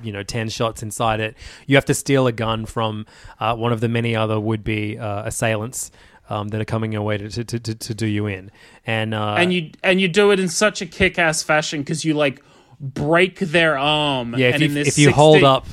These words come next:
Speaker 1: if you hold up what, when you, when you, like, punch them, essentially, it breaks their arm and you steal their weapon. Um,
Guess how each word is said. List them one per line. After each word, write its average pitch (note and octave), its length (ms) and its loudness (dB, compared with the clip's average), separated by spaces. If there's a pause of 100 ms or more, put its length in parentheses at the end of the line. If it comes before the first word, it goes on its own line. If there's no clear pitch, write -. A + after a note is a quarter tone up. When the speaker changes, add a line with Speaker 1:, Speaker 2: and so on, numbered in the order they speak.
(100)
Speaker 1:
if - 140 -6
you C#3 80 0
hold C#3 400 6
up A#2+ 200 2 (100)
what, A2+ 180 -2
when A2+ 140 -2
you, A2 180 -2
when A2+ 160 -4
you, G#2 220 -6
like, G2+ 240 -8 (140)
punch A2 280 -2
them, G2+ 160 -8
essentially, G2+ 460 -10
it G#2 120 -16
breaks A2+ 300 -2
their G#2 180 -2
arm G2+ 220 -4
and G2+ 80 -6
you G2+ 60 -6
steal G#2 320 -8
their G2 120 -8
weapon. C#3+ 400 -4 (640)
Um, G2+ 480 -4